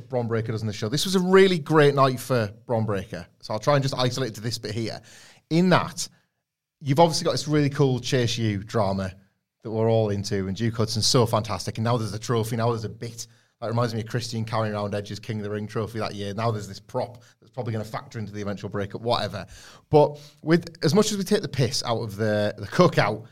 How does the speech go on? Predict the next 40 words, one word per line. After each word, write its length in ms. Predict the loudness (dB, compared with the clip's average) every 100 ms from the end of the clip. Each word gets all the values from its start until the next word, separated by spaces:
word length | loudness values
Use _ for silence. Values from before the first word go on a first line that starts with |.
| _ _
and 180 | -2 2
everybody 280 | 2 0 2
going, 420 | 4 4 2 -4
"He's 240 | -6 -6 -8 -10
not 220 | -8 -6
got 120 | -8
a 20 | -8
chance 280 | -6 -6 -4
in 60 |
hell 300 | 0 0 0 -6
against 340 | -6 -6 -6
Bron," 200 | -8 -8 -12 _ _ _
like, 300 | 2 4 2 -12 -20 _ -12
it's 120 | 0
all 440 | 6 6 6 2 2
a 80 |
very 220 | 6 6 6
effective 420 | 2 -2 -4 0
way 220 | 0 0
to 120 | -2
put 280 | -2 0 0 -4 -16
Bron 400 | -2 2 2 0 0
over. 480 | 2 2 0 -2 -6 _ _ -2
Like, 240 | 0 0 0
a 80 | 2
lot 400 | 4 6 6 6
of 100 | 4
time 320 | 4 4 4
was 140 | 2 2
spent 520 | 2 4 2 0 -12 _ _ _ _
putting 180 | 0 4
over 180 | 6 4
the 60 | 2
fact 220 | 2 0
that 300 | -2 -4 -12 _ _ -4
Andre 220 | -2 0
Chase 220 | 0 0
is 60 | 0
gonna 180 | 0 4
die 320 | 4 2